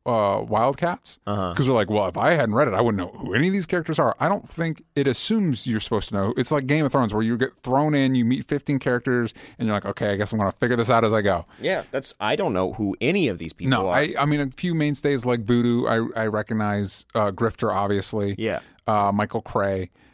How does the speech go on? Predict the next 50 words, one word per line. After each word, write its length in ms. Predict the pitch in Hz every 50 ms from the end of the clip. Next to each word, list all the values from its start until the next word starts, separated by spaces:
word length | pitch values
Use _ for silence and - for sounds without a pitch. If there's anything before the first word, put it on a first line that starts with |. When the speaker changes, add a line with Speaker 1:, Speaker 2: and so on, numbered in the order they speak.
| _ _ - -
Speaker 1:
Uh, 260 | 110 104 101 101 101
but, 380 | 104 101 113 107 104 101 - - -
but 180 | 113 127 110
I 120 | 113 135 147
have, 540 | 127 143 143 143 147 143 139 131 117 110 -
I 80 | - 143
have 160 | 143 156 135
a 60 | 117 _ -
few 500 | - 131 135 160 180 190 190 190 180 170 -
wild, 360 | 165 165 175 180 180 170 - - - -
old, 240 | 170 170 160 - - - - 233 - -
well, 200 | - 160 160 -
actually, 300 | - 107 - - - 104 101
I 20 |
think 180 | - - 135 -
I 40 | 120
only 120 | 107 107
have 120 | 104 90
Wildcats 440 | 98 101 95 98 - - 95 90 -
number 160 | 98 92 87
one. 280 | 92 95 92 90 85 85 _ _ _ - - 107
Speaker 2:
Mm-hmm. 220 | 110 104 101 98
Speaker 1:
Uh, 360 | 113 107 101 98 95 90 90 - - 107 -
but, 480 | - 110 104 101 - - - - - - _ - -
um, 500 | 113 117 110 101 98 95 92 90 - - _ _ _ -
I 340 | 117 123 139 139 139 135 123
really 340 | 120 113 113 120 131 131 127
like 220 | 117 113 110 110 -
the 80 | -
espionage 440 | 123 135 - - 165 151 147 143 -
feel. 320 | - 147 139 139 139 135 -
I 120 | 117 113
like, 420 | 113 110 110 110 110 110 - - - - - - - - - -
I 100 | - 123
am 120 | 135 139
a 60 | 139 131
little 240 | 127 127 143 147
bit 140 | 143 139 147
worried 420 | 131 117 117 127 135 139 139 127 123
that 160 | 123 117 - -
it 160 | 123 117 -
sounds 240 | - 123 120 123 -
like 100 | 139 -
there's, 220 | - 120 107 104 113 - - - _ -
like, 180 | 107 101 98 _ _ -
three 220 | - 110 117 127
or 200 | - - 117 117
four 280 | 107 - - 113 117 117
different 440 | 110 98 107 104 - 120 110 - -
factions 800 | - - 98 - - - - 165 156 160 170 175 165 - -